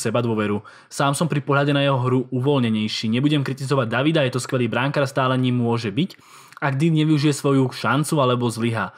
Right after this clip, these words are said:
Teraz ale nadišiel čas dať Hendersonovi sériu zápasov. Bol povolaný do anglického národného tímu, takže v súčasnosti by mal byť jednotkou tímu. V zápase s Milánom bol veľmi pokojný a všetko, čo robil, robil s veľkým pokojom. Súhlasím,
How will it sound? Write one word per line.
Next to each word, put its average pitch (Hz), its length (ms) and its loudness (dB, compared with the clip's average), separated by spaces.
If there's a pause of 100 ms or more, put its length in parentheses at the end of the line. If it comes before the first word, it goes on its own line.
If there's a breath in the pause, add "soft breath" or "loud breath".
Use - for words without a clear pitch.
(380 loud breath)
Teraz 190 320 0
ale 180 180 0
nadišiel 160 540 0
čas 147 240 0
dať 139 160 0
Hendersonovi 139 560 0
sériu 123 400 -2
zápasov. 143 800 0 (240 loud breath)
Bol 156 320 0
povolaný 160 320 2
do 147 100 2
anglického 139 600 -2
národného 120 560 0
tímu, 175 320 0
takže 131 160 -2
v - 100 -8
súčasnosti 165 460 -4
by 120 160 -2
mal 120 160 0
byť 120 160 -4
jednotkou 113 400 -4
tímu. 120 400 0 (400 soft breath)
V 117 80 -8
zápase 165 400 0
s 127 80 2
Milánom 147 320 2
bol 123 100 0
veľmi 113 300 0
pokojný 175 400 0
a 123 80 -2
všetko, - 180 -6
čo 131 140 -6
robil, 123 240 2
robil 117 160 -2
s 110 80 -4
veľkým 107 320 -4
pokojom. 101 400 -4 (720)
Súhlasím, 185 560 2